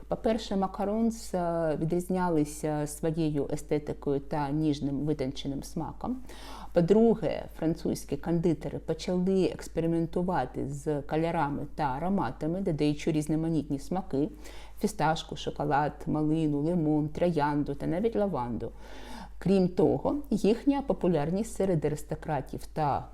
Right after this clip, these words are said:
багатих верств суспільства зробила їх символом розкоші. Вони продавалися у найвідоміших паризьких кондитерських і часто подавалися на світських прийомах. У двадцятому столітті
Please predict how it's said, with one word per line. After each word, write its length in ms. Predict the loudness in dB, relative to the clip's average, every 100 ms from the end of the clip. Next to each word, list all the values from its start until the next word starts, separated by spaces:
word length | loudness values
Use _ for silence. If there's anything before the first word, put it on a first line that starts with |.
| -8
багатих 580 | -6 -4 -4 -4 -6 -4
верств 340 | -4 -4 -6
суспільства 680 | -8 -2 -2 -2 0 4 4 2
зробила 440 | 0 2 6 6 6
їх 260 | 4 0
символом 500 | -2 -2 0 2 2
розкоші. 640 | 2 0 -2 -10 -10 -10 -12 -14 -14 -14 -14 -10 0
Вони 420 | 4 6 6 6
продавалися 880 | 4 4 4 4 4 4 0 0 0
у 280 | 4 6
найвідоміших 760 | 6 6 4 4 2 2 -2 -2
паризьких 480 | 0 0 -2 -10 -4
кондитерських 840 | -2 0 -2 -6 -6 -2 -2 -2 -2
і 260 | 2 2 2
часто 500 | 0 0 0 -2 -4
подавалися 880 | -2 0 2 2 2 0 -2 -2
на 340 | 0 0 0 -2
світських 480 | -4 -4 -4 -6 -2
прийомах. 480 | 0 2 0 -4 -10 -12 -14 -14 -16 -16 -16 -18 -18 -18 -20 -18 -16 -6 2
У 180 | 4
двадцятому 600 | 6 2 2 0 2 0
столітті 600 | -2 -4 -2 -2 -4 -10